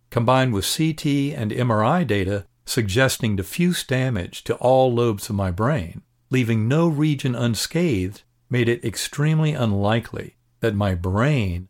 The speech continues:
was capable of generating the complex and ultra-real experience that I witnessed during that week.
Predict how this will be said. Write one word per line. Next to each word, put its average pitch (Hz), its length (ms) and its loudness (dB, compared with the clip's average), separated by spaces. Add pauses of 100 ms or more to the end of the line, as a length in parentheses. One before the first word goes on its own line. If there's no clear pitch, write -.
was 110 160 -4
capable 101 640 0
of 101 160 -6
generating 95 600 2
the 92 80 -2
complex 110 680 0
and 95 140 -6
ultra-real 95 640 0
experience 95 720 -2 (160)
that 107 120 0
I 98 120 4
witnessed 98 680 0
during 101 300 2
that 92 240 0
week. 90 400 -8